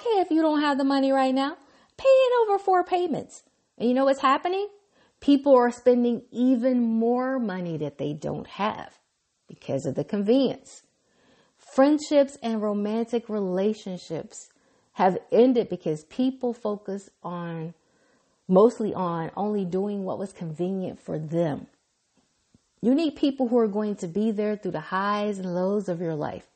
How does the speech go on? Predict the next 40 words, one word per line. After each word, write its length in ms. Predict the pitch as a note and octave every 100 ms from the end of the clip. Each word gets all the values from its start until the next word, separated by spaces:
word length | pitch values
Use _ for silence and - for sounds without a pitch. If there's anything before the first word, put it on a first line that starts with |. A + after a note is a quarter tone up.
| _ _ _ _
and 160 | C4+
not 280 | C4+ D4+ G#4+
just 220 | - D4+
when 220 | A#3+ C4 C4
it's 140 | C4
convenient 500 | - A#3+ B3 C4 B3
for 100 | -
them 220 | B3 B3
to 100 | B3
do 240 | A3 A#3+ F4
so. 340 | - - - - _ _ - _ _
People 460 | - C4+ E4 - D#4+
who 200 | D4+ C#4+
only 480 | A3+ A#3+ A3 G3+ E3+
care 1000 | _ - - G3 G#3 G#3 G#3 G3+ G3+ G#3 - _ - _
when 180 | - E3
it's 160 | D#3+ -
convenient 880 | - D3+ D3+ F#3 G#3+ G#3 G3+ G3+
or 160 | - D#3+
only 260 | E3 D#3+ D3+
reach 240 | C#3+ C3+ -
out 380 | F#3+ G3+ G3
or 60 | F3+
hang 240 | D#3+ D3 E3
out 240 | G3+ G#3
with 200 | G#3 -
you 220 | G3 G3
when 160 | F#3 D#3
it's 140 | E3+
convenient 680 | - - E3+ A3 B3+ C4 C4 - _ _
are 100 | D#4
not 200 | F#4 G#4
people 360 | G4+ F4 E4+ D4+
you 180 | D4 C#4+
need 240 | C#4 C#4+
in 100 | C#4
your 140 | C4+ B3+
life. 320 | A#3+ D4+ - _ _ _ _
Real 200 | C4 D#4+
friendships, 760 | D4+ - C4 C#4 C#4 D4 D4 -